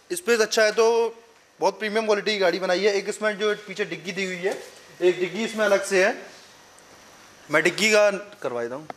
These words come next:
इसमें जो है, जो डिग्गी जो है कंपनी दे रही है इसके साथ में, प्रीमियम क्वालिटी की सुपर्ब है, बूट स्पेस भी दिया हुआ है, आगे का स्पेस भी है, प्लस एक एडिशनल डिग्गी भी है इसके अंदर और प्रीमियम क्वालिटी की सुपर्ब गाड़ी बनाई हुई है। आ, चार, दो वेरिएंट आते हैं इसमें, एक पैंथर प्लस और एक रोड किंग,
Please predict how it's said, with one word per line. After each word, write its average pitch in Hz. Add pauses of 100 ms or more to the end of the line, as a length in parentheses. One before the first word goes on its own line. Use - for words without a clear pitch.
(680)
इसमें 147
जो 135
है, 156
जो 156 (220)
डिग्गी 147
जो 135
है 135
कंपनी 135
दे 135
रही 143
है 135
इसके 139
साथ 127
में, 151
प्रीमियम 160
क्वालिटी 160
की 170
सुपर्ब 151
है, 156 (300)
बूट 165
स्पेस 170
भी 190
दिया 170
हुआ 170
है, 175
आगे 160
का 185
स्पेस 180
भी 180
है, 214
प्लस 214
एक 190
एडिशनल 190
डिग्गी 190
भी 240
है 240
इसके 208
अंदर 165 (400)
और 185 (120)
प्रीमियम 208
क्वालिटी 202
की 214
सुपर्ब 196
गाड़ी 190
बनाई 180
हुई 175
है। 220 (400)
आ, 147 (520)
चार, 196 (120)
दो 208
वेरिएंट 190
आते 185
हैं 180
इसमें, 214
एक -
पैंथर 180
प्लस 185
और 180
एक 185
रोड 175
किंग, 147